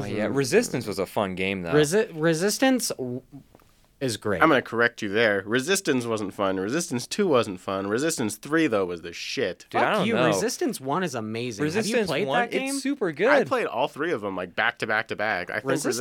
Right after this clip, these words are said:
Speaker 3: Resistance
Speaker 2: one
Speaker 3: one
Speaker 2: is
Speaker 3: is
Speaker 2: great.
Speaker 1: It had
Speaker 2: You're
Speaker 1: that
Speaker 2: nuts.
Speaker 1: tracer gun where you could just fucking mark shit and shoot
Speaker 3: So
Speaker 1: around
Speaker 3: did
Speaker 1: corners and
Speaker 3: Resistance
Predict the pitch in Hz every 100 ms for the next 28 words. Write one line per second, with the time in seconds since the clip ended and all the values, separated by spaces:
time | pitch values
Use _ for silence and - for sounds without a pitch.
0 | 415 139 123 117 180 156 92 90 98 113
1 | 117 165 208 208 196 113 - 131 135 165
2 | - 196 190 196 180 151 151 139 131 156
3 | 147 120 113 123 - 160 131 110 - 135
4 | 135 180 165 131 147 156